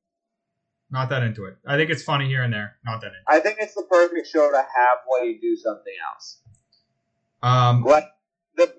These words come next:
Speaker 2: my peak is, like, March Madness. Like, I'm in the middle of things. Like, a game just ended on True T V, and Practical Jokers comes on.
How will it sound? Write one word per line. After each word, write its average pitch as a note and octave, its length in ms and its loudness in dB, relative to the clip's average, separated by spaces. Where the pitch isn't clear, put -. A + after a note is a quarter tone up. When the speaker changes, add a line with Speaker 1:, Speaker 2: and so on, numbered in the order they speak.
Speaker 2:
my D#3+ 180 2
peak F3 380 0
is, F3+ 140 0
like, D3 240 2
March C#3 380 2
Madness. B2 680 -2
Like, A2+ 260 0
I'm A#2+ 160 2
in B2 80 -8
the B2+ 80 -8
middle A#2 320 2
of A#2 160 -2
things. A2+ 480 0
Like, G#2+ 300 0
a C3+ 60 0
game C3 360 0
just B2+ 160 -8
ended B2+ 160 0
on A#2 200 0
True A#2+ 220 -2
T A2+ 200 2
V, A2 400 2
and A#2+ 160 0
Practical A2+ 440 2
Jokers G#2+ 460 0
comes G#2 260 -6
on. G2+ 240 0